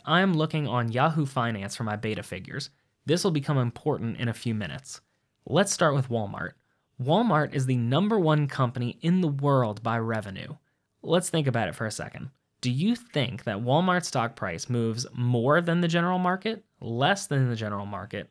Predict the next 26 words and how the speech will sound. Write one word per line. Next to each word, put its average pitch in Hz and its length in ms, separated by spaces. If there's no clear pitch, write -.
or 139 180
with 139 420
the 117 100
general 104 340
market? 104 420
I'm 160 100
gonna 147 100
go 135 160
ahead 127 220
and 110 140
tell 104 200
you. - 180
The 127 100
beta 170 400
for 185 180
Walmart, 117 640
as 151 240
reported 127 400
by 107 100
Yahoo 110 400
Finance, 104 540
is 131 180
zero 156 460
point 139 360
four 135 300
seven. 131 560